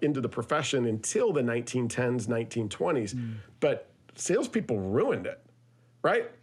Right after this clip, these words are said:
Speaker 1: Like, they, they, they ruined it to the point where they started using it to harass people and interrupt
Speaker 2: Yeah.
Speaker 1: them and, and force things on them,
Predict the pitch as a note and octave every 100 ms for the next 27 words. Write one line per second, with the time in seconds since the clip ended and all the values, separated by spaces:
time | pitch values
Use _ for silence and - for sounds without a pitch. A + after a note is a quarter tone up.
0 | - D#3+ - D#3+ D#3 D#3 C3 A2+ D#3+ C#3+
1 | A3 G4+ B2 A#2 - D3 B2+ F#3+ G3+ F#3
2 | D3+ C3 - - - _ D3+ D3 F#3 F#3
3 | D#3 B2+ F3 E3 C#3 A#2 G#2 B2 C3 A3+
4 | B3+ - B2 G#2+ A#2+ A#2 A2 A2 G#2+ A2+
5 | - E3 D3+ F3 B3+ A#2 B2+ C3+ B2+ A#2+
6 | A#2 - - - - C#3+ A#2+ - G3 D#4+
7 | - - D3+ B2+ B2 A#2 A#2 A#2 A2+